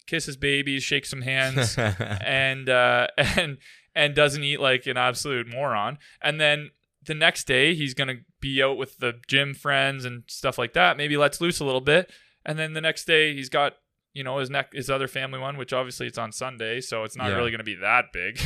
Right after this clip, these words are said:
Speaker 1: <laughs>
Speaker 2: No.
Speaker 1: We gotta work on Monday,
Speaker 2: Yeah.
Speaker 1: so <laughs>
Speaker 2: If,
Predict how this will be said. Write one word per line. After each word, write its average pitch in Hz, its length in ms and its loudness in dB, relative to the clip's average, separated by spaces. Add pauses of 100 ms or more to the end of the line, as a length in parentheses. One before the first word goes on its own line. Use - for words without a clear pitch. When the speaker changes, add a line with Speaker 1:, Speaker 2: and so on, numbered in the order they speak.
Speaker 1:
<laughs> 175 140 -2
Speaker 2:
No. 101 280 4 (360)
Speaker 1:
We 156 40 -4
gotta 170 140 8
work 190 240 6
on 123 120 0
Monday, 110 260 -2
Speaker 2:
Yeah. 117 100 6
Speaker 1:
so 127 280 2 (140)
<laughs> 180 140 0
Speaker 2:
If, 117 260 2